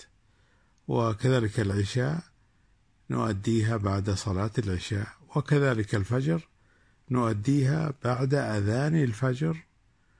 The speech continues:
وقبل صلاة الفجر، والله أعلم. سؤال: زكاة الفطر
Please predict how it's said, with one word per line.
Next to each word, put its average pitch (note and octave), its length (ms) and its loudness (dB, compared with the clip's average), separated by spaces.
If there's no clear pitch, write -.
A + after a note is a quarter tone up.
وقبل C3 640 0
صلاة G#2 500 -2
الفجر، - 600 -4
والله A2 800 -2
أعلم. F#2 400 -6
سؤال: C#3+ 600 2
زكاة B2+ 460 2
الفطر C3 580 2